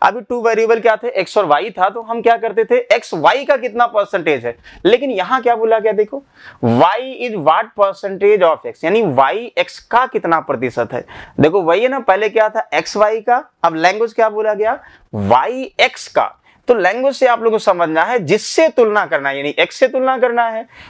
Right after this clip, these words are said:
तो एक्स की वैल्यू always डिनोमिनेटर में होगा और into हंड्रेड से मल्टीप्लाई कर दो। तो जिनसे तुलना करना हो वो समझना है नीचे रहेगा, जैसे वाई एक्स का,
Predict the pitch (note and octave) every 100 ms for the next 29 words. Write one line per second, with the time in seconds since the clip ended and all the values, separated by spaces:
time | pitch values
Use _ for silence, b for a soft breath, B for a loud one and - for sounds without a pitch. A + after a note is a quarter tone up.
0 | B - - B3 - C4+ A#3 A#3+ C4 E3
1 | E3+ E3+ F#3 C#4 G#3 G3+ F#3 F3+ E3+ D#3+
2 | D3+ C#3 C#3 F3+ A#3+ _ _ E3+ F3 A#3
3 | B3 A#3+ E3 D#3+ D3 - A#2+ B2 F#3+ G3+
4 | G#3 G#3 F#3 G3 A#3 B B B D#3+ E3+
5 | A3+ D4 C#4 C4 B3 B3+ B3 A#3 B3+ B3+
6 | G3 A3+ C4+ A3+ G3+ F3+ G#3 C4+ G#3 F#3+
7 | G3+ E3 C3+ A#2 G#2+ - C3 B2+ D#3+ G#2+
8 | A2+ C3+ B3+ C4+ G3+ B3+ - - A2+ -